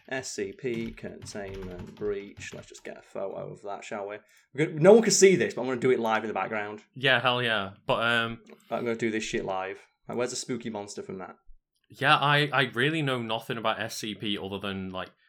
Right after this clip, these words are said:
Speaker 2: I remember you saying, "Oh, I've recorded an S P, S C P, uh, Wiki Weekends with Nisha," and I was like, "Oh, cool." And then I saw the video go, um, go up, like,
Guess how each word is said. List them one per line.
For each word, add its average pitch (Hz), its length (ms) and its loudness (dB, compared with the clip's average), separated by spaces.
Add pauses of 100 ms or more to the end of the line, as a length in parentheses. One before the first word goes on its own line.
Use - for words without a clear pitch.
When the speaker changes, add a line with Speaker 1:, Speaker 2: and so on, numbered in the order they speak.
(220)
Speaker 2:
I 104 80 -4
remember 101 340 -2
you 98 260 -4
saying, 92 480 -6
"Oh, 104 200 -2
I've 95 200 -2
recorded 98 400 -8
an 92 100 -8
S 95 140 -8
P, 92 340 -12
S 104 260 -4
C 107 240 -8
P, 98 400 -8 (520)
uh, 92 520 -2
Wiki 117 240 -6
Weekends 147 420 2
with 110 100 -6
Nisha," 147 320 -4
and 104 100 -6
I 104 60 -6
was 104 120 -8
like, 135 120 -4
"Oh, 208 140 6
cool." 165 320 0
And 107 100 -4
then 101 80 -2
I 104 60 -6
saw 117 180 -4
the 107 80 -4
video 98 320 -2
go, 95 320 -4
um, 92 360 -4 (680)
go 110 280 -4
up, 110 60 -10 (340)
like, 98 380 0